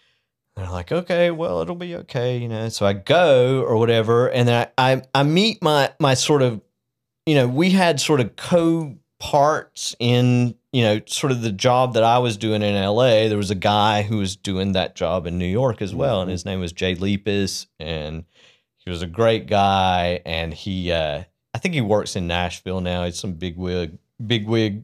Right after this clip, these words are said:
Speaker 1: in, in
Speaker 2: Mm-hmm.
Speaker 1: Nashville, but he was fantastic. And, uh, he got, you know, I was sort of, it was sort of like, I was sort of dumped off on him. It was like, "Here's your guy," you know, not
Speaker 2: <laughs>
Speaker 1: really, but like, y-,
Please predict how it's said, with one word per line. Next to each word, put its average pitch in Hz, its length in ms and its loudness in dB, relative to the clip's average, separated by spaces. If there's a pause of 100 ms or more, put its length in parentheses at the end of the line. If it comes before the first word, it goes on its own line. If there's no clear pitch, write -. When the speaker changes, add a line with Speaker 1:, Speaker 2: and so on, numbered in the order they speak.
(140)
Speaker 1:
in, 110 260 -2
in 98 160 -6
Speaker 2:
Mm-hmm. 107 160 2
Speaker 1:
Nashville, 104 640 0 (300)
but 113 140 2
he 139 80 4
was 117 140 2
fantastic. 90 760 0
And, 107 240 0
uh, 98 300 2 (520)
he 151 920 0 (160)
got, 139 320 0
you 156 120 2
know, 139 140 4
I 135 100 4
was 156 140 0
sort 190 180 2
of, - 200 2
it - 20 0
was 190 140 -2
sort 254 160 2
of 190 40 4
like, 147 240 2
I 139 100 4
was 139 120 0
sort 151 160 2
of 101 100 -4
dumped 123 320 0
off 110 300 4
on 98 140 2
him. 104 140 -2
It - 20 -2
was 101 100 -4
like, 107 180 0
"Here's 156 200 2
your 151 80 2
guy," 73 340 -2
you 82 80 -8
know, 90 140 -4
not 170 240 2
Speaker 2:
<laughs> 113 60 4
Speaker 1:
really, 110 300 4
but 110 200 2
like, 127 240 4
y-, 185 160 0